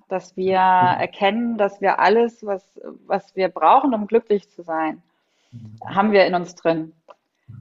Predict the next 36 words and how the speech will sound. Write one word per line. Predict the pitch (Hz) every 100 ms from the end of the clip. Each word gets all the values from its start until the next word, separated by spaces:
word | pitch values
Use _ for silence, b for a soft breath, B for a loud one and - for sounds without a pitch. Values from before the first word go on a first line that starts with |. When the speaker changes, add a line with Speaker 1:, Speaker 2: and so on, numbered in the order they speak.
| -
Speaker 1:
Ähm, | 170 170 170 170 170 175 -
das | 202 -
kommt | 214 214
nicht | 190
von | 175
außen. | 156 160 165 - 160 180
Wir |
versuchen | 175 185 202 240 254
es | 233
zwar | 214 214
immer, | 226 262 302 294
gerade | 190 185
in | 185
unserer | 190 180
westlichen | 170 180 208 196 202
Kultur, | 190 190 190 - 196 196 196 196
ähm, | - 180 180 185 185 b b b _
aber | 180 180
es, | 190
es | - -
kommt | - 190 196
von | - 190
innen. | - 180 175 160 170 -
Und, | 170 170 170 170 - -
ähm, | 160 170 165 165 170 -
das | 175 180
ist | 196 -
auch | 190 -
genau | 190 175 185 190 185 _ _ _
das, | - 214 -
was | 190 185
ich | 214 -
entdecke. | 180 170 165 160 151 - -
Und | 165 160 165 160 - - b b b b _
es | 185 180
ist | 196